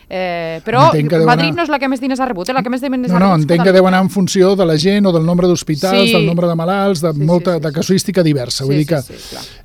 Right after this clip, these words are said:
Speaker 2: i ara la Viviana ens donarà les xifres, els hospitals, etcètera, etcètera, que han rebut aquesta, aquesta, aquesta donació, que ja és efectiva i ja s'ha distribuït. Després, la xocolata, my friend. Jo els hi deia avui en el sumari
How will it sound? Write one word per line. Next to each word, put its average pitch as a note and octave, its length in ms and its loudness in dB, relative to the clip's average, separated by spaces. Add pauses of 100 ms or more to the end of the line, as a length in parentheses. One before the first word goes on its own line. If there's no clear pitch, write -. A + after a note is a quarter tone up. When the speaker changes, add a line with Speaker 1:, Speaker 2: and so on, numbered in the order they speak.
Speaker 2:
i F#3 160 6
ara G#3 100 4
la G#3 100 6
Viviana F#3+ 320 4
ens F#3 120 0
donarà F3 280 2
les F3 140 0
xifres, A#3+ 440 0
els D3+ 140 -4
hospitals, F#3 540 -4
etcètera, F3 400 -4
etcètera, E3+ 320 -6
que F#3 80 -6
han E3+ 80 -4
rebut E3+ 300 -2
aquesta, D3 560 -6
aquesta, B2 880 -10
aquesta C#3+ 420 -4
donació, D3+ 640 -2
que B2+ 140 -8
ja C#3 180 -4
és - 360 -4 (120)
efectiva F3+ 680 -2
i C#3 160 -2
ja D3 160 -2
s'ha D#3 200 -2
distribuït. C3 640 -8 (640)
Després, G3+ 560 2
la G3+ 180 0
xocolata, D3+ 560 -2 (240)
my D#3 120 -2
friend. C#3 340 -6 (160)
Jo G#3 100 2
els G#3+ 80 0
hi B3+ 60 2
deia F3 180 6
avui E3+ 180 4
en E3+ 80 0
el D#3 80 -2
sumari E3+ 420 -2